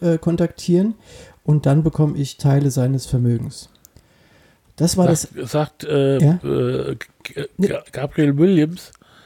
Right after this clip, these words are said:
Speaker 1: Nee, das, das hat mir, äh, per Mail, ich weiß gar nicht, wer es war, wahrscheinlich der Rechtsanwalt von Kirk Douglas, der hat mir das per E-Mail mitgeteilt.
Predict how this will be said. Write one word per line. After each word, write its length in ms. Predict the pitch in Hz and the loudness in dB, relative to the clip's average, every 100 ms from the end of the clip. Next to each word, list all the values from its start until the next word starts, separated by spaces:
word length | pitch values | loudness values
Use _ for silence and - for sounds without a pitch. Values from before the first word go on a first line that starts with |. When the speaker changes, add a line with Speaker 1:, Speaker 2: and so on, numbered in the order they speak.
| _ | _
Speaker 1:
Nee, 200 | 196 202 | 2 4
das, 240 | 233 208 - 190 | 2 0 -4 -4
das 260 | 180 165 | -4 0
hat 220 | 196 202 208 | -2 0 0
mir, 240 | 190 180 175 165 | 0 0 0 0
äh, 40 | 160 - | -4 -10
per 160 | - 170 | 0 2
Mail, 320 | 160 156 190 | 2 2 0
ich 100 | 180 | 0
weiß 200 | 180 220 | 0 0
gar 80 | 202 | 0
nicht, 100 | 135 | 0
wer 80 | 135 | -2
es 80 | 139 | -2
war, 100 | 139 | -2
wahrscheinlich 260 | 143 170 | 0 2
der 140 | 170 147 | 2 2
Rechtsanwalt 480 | 190 185 139 120 123 | 0 0 0 0 -2
von 180 | 131 | -4
Kirk 260 | - 120 110 | 0 -2 0
Douglas, 320 | 113 107 117 | -4 -4 -4
der 120 | 139 | -2
hat 80 | 143 | 0
mir 60 | 170 | 0
das 120 | 151 | 0
per 200 | - 139 | -2 0
E-Mail 380 | 180 220 131 127 | 0 2 0 0
mitgeteilt. 600 | 131 - - 131 135 | -4 -6 -6 -2 -2